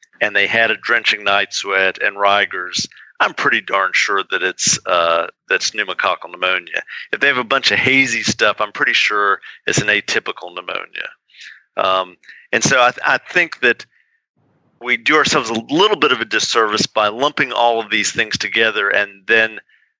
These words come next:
uh, not splitting them down according to the clinical syndrome of what's the more likely organism. But I, I do try to avoid, uh, the quinolones as much as I can.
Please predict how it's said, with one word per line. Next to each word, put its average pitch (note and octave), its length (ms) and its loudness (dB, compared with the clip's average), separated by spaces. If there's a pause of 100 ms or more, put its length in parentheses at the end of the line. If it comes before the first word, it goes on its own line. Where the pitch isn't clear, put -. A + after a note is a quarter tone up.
(120)
uh, G2 360 2
not A2+ 280 0
splitting B2 480 -2
them G2+ 160 -4
down G#2 480 0
according G2+ 460 -12
to - 100 -16
the G2 100 -10
clinical - 400 -14
syndrome G2 720 -2 (460)
of F#2+ 280 -2 (140)
what's A2+ 320 0
the G#2 80 -10
more G#2+ 260 -2
likely F#2+ 460 -2
organism. F#2 680 -4 (440)
But A2 220 2 (840)
I, G#2+ 140 0 (100)
I B2 120 2
do C#3 200 0
try B2 260 2
to G#2+ 80 -6
avoid, G#2 580 -2
uh, F2+ 320 2 (160)
the F2 100 0
quinolones F2+ 720 -6
as F2 140 -12
much F2+ 200 -10
as - 100 -14
I D#2 60 -14
can. E2+ 260 -10